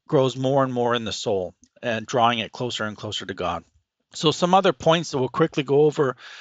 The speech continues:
uh, now is that, uh, I will use as section headings, um, what's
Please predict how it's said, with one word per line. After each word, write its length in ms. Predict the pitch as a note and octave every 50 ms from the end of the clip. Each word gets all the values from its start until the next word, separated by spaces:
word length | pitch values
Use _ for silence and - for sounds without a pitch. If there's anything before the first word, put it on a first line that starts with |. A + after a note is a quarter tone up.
| - - - - - _ _ _ -
uh, 300 | - A#2+ A2+ A2 A2+ B2+ - _ _ - - - B2+ -
now 340 | C3+ C3 C3+ C#3 C#3+ C3+ A#2+
is 220 | B2 A#2+ A2 -
that, 320 | - C3 B2+ C3+ - - C#3
uh, 300 | C3+ B2 A#2+ B2+ A#2+ - - - - - _ _ _ _ _ _ _ _ _ _ _ _ _ _
I 120 | - B2 C#3+
will 140 | D3+ D#3
use 320 | D#3+ E3 F#3+ G#3 G3+ F#3 -
as 380 | E3+ D3+ D3 B2 - - - _ -
section 760 | - - - D#3 C#3+ - - - - E3 C#3 C3 B2 A#2+ - _ -
headings, 680 | - - - D3 C#3+ C#3 C3 B2 A#2 A2+ A2 - - - - - - - _ _ _ _ -
um, 540 | A#2+ A2+ A2 G#2+ G#2 G#2+ G2 F#2 - - - _ - -
what's 280 | - C3+ C#3 - _